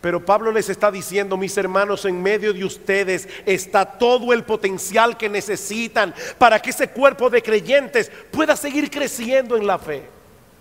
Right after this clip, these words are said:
Por otra parte, Pablo dice también en el versículo siete que estos cristianos vivían por una esperanza que de ninguna manera será frustrada. Dice, "De tal manera que nada os falta en ningún don,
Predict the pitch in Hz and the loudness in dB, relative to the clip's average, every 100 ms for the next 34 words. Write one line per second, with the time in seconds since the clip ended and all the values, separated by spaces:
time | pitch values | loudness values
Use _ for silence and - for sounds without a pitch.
0 | _ _ _ _ _ _ _ _ _ _ | _ _ _ _ _ _ _ _ _ _
1 | - 185 190 190 190 196 190 180 185 185 | -10 -6 0 0 2 0 0 -2 0 0
2 | 180 185 196 185 175 185 180 180 170 156 | -2 -2 -4 -4 -2 -2 -2 -2 -4 -6
3 | 190 185 185 165 190 190 - 160 185 208 | -10 -6 -6 -4 -4 -4 -4 -8 -4 -6
4 | - 277 - 202 196 185 170 - - - | -4 -8 -8 -2 -2 -2 -6 -10 -20 -8
5 | 185 160 214 233 196 190 185 202 196 - | -6 -4 0 0 0 -2 -2 -2 -6 -4
6 | 175 160 180 170 - 143 - - - 180 | -2 -2 -2 -4 -4 -4 -6 -12 -6 -2
7 | 180 175 175 226 220 196 214 214 208 196 | -2 -4 -2 -2 0 0 0 0 -2 -4
8 | - 196 - 196 196 214 185 - - 170 | -4 -10 -6 -2 -2 0 -4 -6 -16 -8
9 | 208 226 202 190 233 226 214 220 208 202 | -2 0 0 2 0 2 0 2 2 2
10 | 214 214 - 220 220 220 208 202 202 196 | 0 0 0 0 2 0 -4 -6 -6 -2
11 | 208 226 214 | 0 2 0